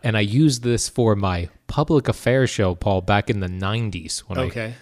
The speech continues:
Speaker 1: when I hosted a public affairs radio program. Uh, the intro to The Replacements, Asking Me Lies, is a good intro.
Speaker 2: I can't even.
Speaker 1: Yeah.
Speaker 2: What album is that on?
Speaker 1: It's off of, uh, Don't Tell a Soul.
Speaker 2: The ever popular, <laughs> the most
Speaker 1: Very pop-
Speaker 2: popular album.
Speaker 1: <laughs> Yo,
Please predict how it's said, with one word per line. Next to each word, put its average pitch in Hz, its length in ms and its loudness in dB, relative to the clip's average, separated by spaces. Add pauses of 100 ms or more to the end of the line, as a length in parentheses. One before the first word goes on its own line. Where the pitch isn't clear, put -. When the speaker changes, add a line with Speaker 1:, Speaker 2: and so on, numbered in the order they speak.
(160)
Speaker 1:
when 98 120 -4
I 92 80 -2
hosted 104 320 2
a 90 60 -2
public 123 420 0
affairs 101 360 0
radio 101 280 0
program. 92 380 -4 (520)
Uh, 107 200 4
the 104 140 0
intro 170 420 2
to 139 140 0
The 120 80 -2
Replacements, 110 720 0 (120)
Asking 113 500 -2
Me 104 160 -4
Lies, 90 680 -4 (300)
is 110 200 0
a 110 80 2
good 143 520 0 (800)
intro. 123 420 0 (180)
Speaker 2:
I 92 380 -14
can't 120 240 -8
even. 98 420 -10
Speaker 1:
Yeah. 110 200 2 (380)
Speaker 2:
What 113 180 -4
album 101 320 -8
is 87 100 -20
that 98 160 -14
on? 92 240 -14
Speaker 1:
It's - 180 -2
off 104 220 0
of, 92 120 0
uh, 90 200 0
Don't 113 240 2
Tell 104 220 -2
a 95 40 -2
Soul. 87 440 -2 (920)
Speaker 2:
The 127 200 -8
ever - 200 0
popular, 139 460 0
<laughs> - 220 4
the 185 80 8
most 202 220 12
Speaker 1:
Very 208 120 6
pop- 175 220 10
Speaker 2:
popular 151 240 4
album. - 200 8
Speaker 1:
<laughs> - 40 -2
Yo, 302 120 12